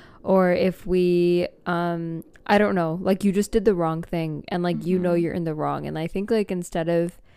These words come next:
Speaker 1: coming up with a bunch of reasons why that thing happened,
Speaker 2: Mm-hmm.
Speaker 1: like, I don't know. I think it's just, like, I think we're at the point where it's like, "Okay,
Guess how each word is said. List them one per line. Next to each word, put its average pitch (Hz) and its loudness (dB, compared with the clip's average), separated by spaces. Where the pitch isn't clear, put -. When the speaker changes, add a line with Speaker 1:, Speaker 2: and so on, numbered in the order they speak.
Speaker 1:
coming 233 2
up 214 2
with 214 2
a 196 0
bunch 180 -2
of 180 -2
reasons 175 0
why 175 -2
that 185 0
thing 175 -4
happened, 180 -6
Speaker 2:
Mm-hmm. 226 -8
Speaker 1:
like, 175 -2
I 180 2
don't 160 0
know. 147 -4
I 180 -4
think 190 0
it's 196 0
just, - -8
like, 175 0
I 202 -2
think 208 2
we're 226 4
at 185 2
the 175 -2
point 165 -2
where 160 -4
it's - -10
like, 160 -6
"Okay, 160 -6